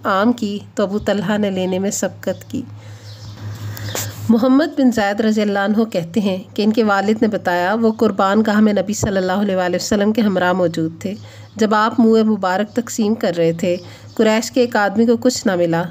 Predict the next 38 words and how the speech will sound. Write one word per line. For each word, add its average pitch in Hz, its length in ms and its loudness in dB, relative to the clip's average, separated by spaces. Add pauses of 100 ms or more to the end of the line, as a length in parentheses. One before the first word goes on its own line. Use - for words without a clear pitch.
(180)
نہ 214 80 2
اس 226 200 0
کے 247 100 2
ساتھی 180 380 0
کو۔ 185 260 -4 (440)
نبی 214 180 4
اکرم 254 240 2
صلی 247 260 2
اللہ 208 160 4
علیہ 214 240 2
وآلہ 190 200 0
وسلم 214 360 0
نے 220 180 2
کپڑا 208 300 -2
سامنے 190 400 -2
رکھ 185 200 -2
کر 220 120 0
سر - 220 0 (100)
کا - 80 0 (120)
حلق 190 280 0
کرایا 165 360 0 (380)
اور 262 220 4
اسے 262 280 2
منہ 202 260 2
مبارک 196 500 -2
عطا 170 240 -2
فرمائے۔ 170 440 -4 (220)
اس - 220 0
نے 254 140 6
ان 240 60 4
میں 233 140 6
سے 247 180 -4
کچھ 262 260 -2
حصہ 220 180 -2
لوگوں 196 260 -2
میں 202 120 -2
تقسیم 202 440 -2
کر 196 140 2